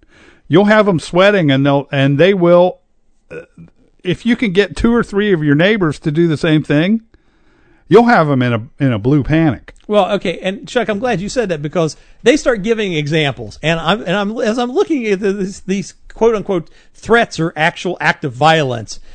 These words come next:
Speaker 2: against our districts, um, I start laughing because they, they, here, here's, here are the top things that they give you.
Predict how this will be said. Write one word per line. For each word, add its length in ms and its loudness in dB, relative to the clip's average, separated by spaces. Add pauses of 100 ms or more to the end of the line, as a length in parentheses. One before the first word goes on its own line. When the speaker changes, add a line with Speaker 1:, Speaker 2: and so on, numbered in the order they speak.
(120)
Speaker 2:
against 340 0
our 140 2
districts, 680 -4 (440)
um, 460 2 (260)
I 120 2
start 440 -2
laughing 600 -2
because 520 -2
they, 200 0
they, 200 -6
here, 300 -2
here's, 380 -4
here 220 -2
are 60 4
the 300 -4
top 520 -4
things 240 -4
that 80 -10
they 120 -2
give 260 -8
you. 120 -20